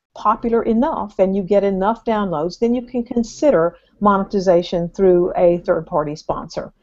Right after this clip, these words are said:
If you listen to any podcast at all now, you know the, the popular ones, and I think this is gonna grow in the future, but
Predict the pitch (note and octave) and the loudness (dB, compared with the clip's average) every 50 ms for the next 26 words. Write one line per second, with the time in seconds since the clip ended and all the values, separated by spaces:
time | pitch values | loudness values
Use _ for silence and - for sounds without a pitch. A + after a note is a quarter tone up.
0 | _ _ _ _ G3 G#3 - A3 G3+ G#3 G#3 G#3 G#3+ A3+ G#3 G3 G#3+ G#3+ G#3 G#3+ | _ _ _ _ -6 -2 0 2 4 4 4 4 2 0 2 2 2 0 0 -2
1 | F3+ E3 E3+ - F#3 E3+ E3+ - F#3 F#3+ F#3 F#3+ G#3 A3 A#3+ D4+ F4 D#4+ C4 C4 | -4 -4 -2 -2 -4 -4 -2 -2 0 2 2 2 4 2 0 0 0 -2 0 0
2 | C4+ C4 B3+ C4 B3 B3+ D#4 D4+ B3 A#3 A3 G3+ G3 - - G#3+ G3+ F#3+ F#3+ F#3+ | 0 0 2 2 2 4 4 4 4 4 2 0 -2 -4 -6 -8 -6 -2 -2 -2
3 | F#3 F#3 - G3 G3+ A3 A3 A#3+ G#3 G3+ F#3 F#3 E3+ D#3+ F#3+ G#3+ A3 G3 F#3 G3+ | -2 -2 2 2 2 2 2 2 0 0 2 2 0 0 0 -2 -2 -4 -4 -4
4 | A3 - E3+ F#3 F#3+ - A#3 G#3 - G#3 G#3 A3 G3+ F3+ G3+ G#3 G3+ F#3+ G3 G#3+ | -6 -4 -2 -4 -2 -2 -4 -6 -2 -2 -2 -2 0 2 4 6 6 6 6 6
5 | A#3+ B3+ - _ _ _ _ - F#3 F#3 - C4 C4 B3+ - F3+ F#3 G3 A3 G#3+ | 4 0 -4 _ _ _ _ -4 -4 -2 2 2 2 2 2 0 0 2 2 0
6 | G#3+ - | 0 -2